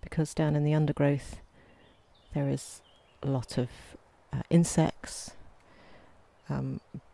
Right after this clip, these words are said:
beetling about, wood lice, snails. Um, I've even found a little, uh, patch where clearly a, a thrush comes and eats its breakfast, as there's been a little, uh,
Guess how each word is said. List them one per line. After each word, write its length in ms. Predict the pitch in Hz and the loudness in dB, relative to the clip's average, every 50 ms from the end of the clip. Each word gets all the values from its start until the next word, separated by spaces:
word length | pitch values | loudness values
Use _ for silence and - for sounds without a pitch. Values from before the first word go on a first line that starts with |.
| - - | 2 4
beetling 420 | 165 151 - - 160 156 156 156 | 4 4 4 2 2 2 2 4
about, 520 | 156 - 165 180 202 - - - - - - - - - - - - - - - - - | 4 4 4 4 4 2 -2 -6 -8 -8 -10 -12 -18 -20 -20 -20 -20 -20 -20 -20 -14 -8
wood 240 | - 156 170 - - | -6 -4 -4 -2 -2
lice, 360 | 175 180 190 196 196 190 - | -2 0 0 0 -2 -4 -6
snails. 1040 | - - - - - - - 165 165 175 185 185 185 190 190 - - - - - - - - - _ - - - - _ _ _ _ _ - - _ - _ _ _ _ _ _ _ - - _ - - - - - | -12 -16 -16 -16 -16 -6 -4 -2 0 0 0 0 -2 -4 -4 -6 -8 -12 -14 -14 -16 -20 -20 -20 _ -20 -20 -20 -20 _ _ _ _ _ -20 -20 _ -20 _ _ _ _ _ _ _ -20 -20 _ -20 -20 -20 -16 -12
Um, 220 | 170 160 156 151 - | -10 -8 -8 -6 -4
I've 140 | 165 156 165 | -4 -2 0
even 200 | 175 160 156 151 | 0 0 0 -2
found 360 | - - 156 147 147 147 143 | -2 -2 -2 -2 -2 -2 -2
a 40 | 143 | -2
little, 480 | 143 143 - - 156 139 139 139 147 147 | -4 -4 -4 -4 -4 -4 -4 -4 -4 -4
uh, 220 | 151 147 147 151 - - - - - - - _ - - | -2 -2 -4 -4 -6 -10 -18 -20 -20 -20 -20 _ -10 -6
patch 380 | - 165 160 - - - - - | -6 -6 -6 -6 -8 -8 -4 -4
where 100 | 147 143 | -4 -4
clearly 440 | - - 160 160 156 151 151 151 | -2 0 0 0 2 0 0 -2
a, 200 | 147 147 147 135 - _ - - - _ _ _ _ _ _ _ _ _ - | -2 -2 -4 -8 -10 _ -20 -20 -20 _ _ _ _ _ _ _ _ _ -8
a 60 | 143 | -8
thrush 580 | - - - 165 151 135 - - - - - - _ _ - - | -8 -4 -2 0 0 0 -2 -6 -10 -12 -12 -16 _ _ -12 -6
comes 340 | - 160 147 147 147 - | -4 -2 0 -2 -2 -2
and 240 | - 143 143 147 - - | -2 -2 -2 -2 -4 -2
eats 320 | - 160 - - - - - | -2 -2 -2 -4 -6 -6 -6
its 180 | - - - | -6 -6 -6
breakfast, 640 | - - - - - - - 156 - - - - - - - - - - - - - | -4 -2 -4 -4 -4 -6 -6 -6 -6 -8 -12 -14 -16 -16 -18 -20 -20 -20 -18 -14 -14
as 120 | 165 - | -10 -8
there's 120 | - 151 - | -8 -6 -4
been 160 | - 151 151 | -4 -4 -2
a 40 | 151 | -2
little, 440 | 151 147 - 147 143 147 151 151 | -4 -4 -2 -2 -2 -2 -2 -2
uh, 80 | 165 | -2